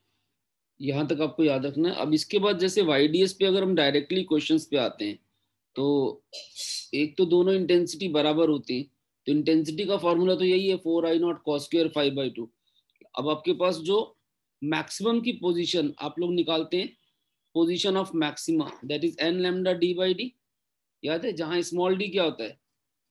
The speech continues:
Distance between two slits, distance between two slits। और capital D क्या होता है? Distance of the screen from the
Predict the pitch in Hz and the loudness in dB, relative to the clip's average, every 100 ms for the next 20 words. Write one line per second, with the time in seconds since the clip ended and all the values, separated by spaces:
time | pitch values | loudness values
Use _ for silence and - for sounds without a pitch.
0 | - 151 156 190 190 170 160 202 240 226 | -4 -4 -2 -4 -2 -6 -6 -4 -4 -4
1 | 175 151 123 110 - - 247 254 _ 214 | -4 -4 -4 -8 -10 -18 -20 -20 _ -20
2 | 208 _ _ _ _ 127 139 - 175 170 | _ _ _ _ _ -14 -12 -2 -2 -2
3 | 165 160 214 294 - _ - 190 196 - | -4 -4 -2 -4 -4 _ -10 -8 -8 -6
4 | 135 - - - _ _ _ _ _ - | -8 -8 -16 -18 _ _ _ _ _ -10
5 | 135 139 147 143 151 185 180 185 190 185 | -10 -4 -6 -6 -2 -2 0 -2 0 -2
6 | 185 240 - _ _ _ _ _ _ - | -2 -8 -8 _ _ _ _ _ _ -6
7 | 139 160 190 202 202 170 185 180 - 180 | -4 -2 -4 -4 -6 -2 -4 -4 -12 -8
8 | 226 285 285 226 214 202 | 0 2 2 0 -4 -4